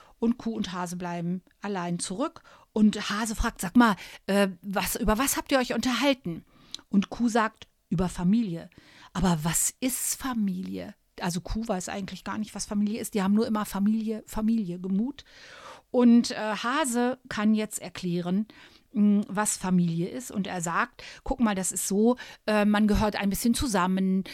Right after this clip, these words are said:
man lebt vielleicht zusammen, man sieht so ähnlich aus oder man sieht genauso aus, man isst die gleichen Dinge, also vielleicht ist das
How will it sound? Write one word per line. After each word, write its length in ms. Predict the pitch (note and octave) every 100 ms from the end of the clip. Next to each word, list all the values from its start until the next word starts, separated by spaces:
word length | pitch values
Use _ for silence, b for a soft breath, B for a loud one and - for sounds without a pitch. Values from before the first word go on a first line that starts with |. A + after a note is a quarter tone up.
| B -
man 400 | G3+ G#3 G#3+ -
lebt 420 | G#3 A3+ A3+ -
vielleicht 440 | A#3+ A3 A3 -
zusammen, 280 | A3+ A3+ A#3
man 120 | D4
sieht 180 | C#4+ -
so 80 | D4
ähnlich 480 | C#4+ C#4 C4+ - -
aus 400 | G#3+ A3 A3 A#3
oder 140 | A3+
man 160 | A#3+ A#3
sieht 180 | A#3
genauso 640 | C4 A#3+ A3+ A#3+ A#3 A#3 -
aus, 440 | G#3+ G#3+ G#3+ G#3 B B -
man 160 | A#3+
isst 260 | C#4 C#4+ -
die 140 | C4
gleichen 480 | B3+ A#3 B3+ B3 B3
Dinge, 420 | A#3+ B3+ B3+ A#3+ B3 B B
also 380 | A3+ A3+ B3 -
vielleicht 540 | - C4 B3 B3 B3
ist 220 | - - F#3+
das 320 | F#3+ -